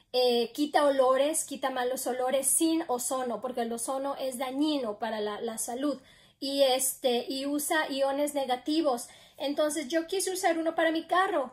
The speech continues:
porque de repente compras comida o se queda una papa frita enterrada ahí en medio del carro y ape-, la peste, eh, eh, la peste a dinosaurio es asqueroso. Bueno, no sé cómo huelan los dinosaurios, pero ya ahorita ya olerían, ¿no? Y,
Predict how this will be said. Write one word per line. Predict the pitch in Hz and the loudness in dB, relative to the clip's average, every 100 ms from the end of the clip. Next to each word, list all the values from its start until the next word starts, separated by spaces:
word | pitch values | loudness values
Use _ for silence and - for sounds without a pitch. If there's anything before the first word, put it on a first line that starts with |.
| - - | -12 -6
porque | 302 294 | -4 2
de | 277 | 2
repente | 285 285 359 349 | 0 0 0 0
compras | 339 311 339 - | -2 -2 -4 -4
comida | 262 285 381 392 392 392 | -2 0 2 2 0 0
o | 277 277 | 2 2
se | 277 262 | 0 -2
queda | 277 294 | 2 2
una | 330 330 | 2 0
papa | 311 311 | -2 -2
frita | 320 - 320 311 | -4 -2 -2 0
enterrada | 320 294 262 254 285 294 | -2 0 -2 0 0 0
ahí | 285 | -2
en | 294 | -2
medio | 302 285 | 0 0
del | 262 262 | 0 -2
carro | 330 339 359 294 | 2 4 4 2
y | 277 | -2
ape-, | 262 - 269 | -2 0 2
la | 277 277 - | 0 -2 0
peste, | 370 370 - 403 427 480 - - _ _ | 4 4 2 0 -2 -4 -18 -20 _ _
eh, | 294 - | 2 4
eh, | 302 | 4
la | 311 302 | 4 2
peste | 330 330 415 | 0 2 2
a | |
dinosaurio | 392 285 277 302 294 311 330 - | 2 0 0 0 0 2 0 0
es | 285 294 - | 0 0 -2
asqueroso. | 269 - 277 247 240 240 | -6 -2 -2 0 -2 -6
Bueno, | 240 247 | -8 -8
no | |
sé | 294 302 | -6 -6
cómo | 277 277 | -4 -4
huelan | 247 247 247 | -6 -6 -10
los | 247 | -10
dinosaurios, | 233 247 247 226 233 | -12 -10 -10 -8 -10
pero | - 233 214 - - - - | -8 -8 -8 -12 -18 -18 -18
ya | 262 330 | 0 4
ahorita | 415 370 381 | 6 4 4
ya | 330 294 | 4 4
olerían, | 302 294 294 320 311 302 | 6 6 8 8 8 6
¿no? | 285 294 | 4 4
Y, | 311 269 | 0 -4